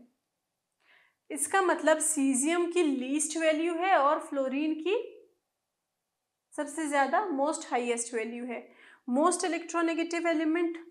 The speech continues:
फ्लोरीन है हमारे पास पीरियोडिक टेबल में, लीस्ट electronegative element सीजियम है।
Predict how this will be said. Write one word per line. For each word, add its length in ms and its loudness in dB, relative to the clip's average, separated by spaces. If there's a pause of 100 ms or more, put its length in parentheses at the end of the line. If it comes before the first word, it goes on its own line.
(260)
फ्लोरीन 520 2
है 80 0
हमारे 260 0
पास 280 2
पीरियोडिक 360 -6
टेबल 260 0
में, 120 0
लीस्ट 540 -2 (380)
electronegative 720 -2
element 480 2 (300)
सीजियम 520 0
है। 220 -16